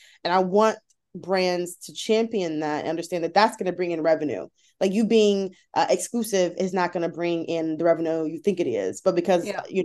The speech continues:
Speaker 1: know, colonizers own a lot of these companies, they don't really care at the end of the day. They just want to see, they want everything to be exclusive.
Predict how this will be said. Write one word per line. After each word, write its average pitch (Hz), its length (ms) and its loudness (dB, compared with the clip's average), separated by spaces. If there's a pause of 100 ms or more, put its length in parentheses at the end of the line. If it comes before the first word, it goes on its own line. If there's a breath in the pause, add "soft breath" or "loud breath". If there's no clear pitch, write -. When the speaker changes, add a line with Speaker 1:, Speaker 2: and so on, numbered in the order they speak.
Speaker 1:
know, 302 100 -10 (920 soft breath)
colonizers 185 640 6
own 190 220 0
a 185 40 4
lot 175 100 6
of 170 60 2
these 170 100 -4
companies, 175 640 -2
they 180 220 4
don't 175 300 4
really 170 240 -2
care 202 340 4
at 170 140 6
the 165 80 0
end 160 100 0
of 160 80 -2
the 160 80 -4
day. 139 260 2
They 156 120 -2
just 160 220 -6
want 160 260 -2
to 165 120 -10
see, - 180 -10
they 175 140 4
want 165 220 2
everything 170 220 -2
to 147 60 -12
be 170 60 0
exclusive. 208 560 -2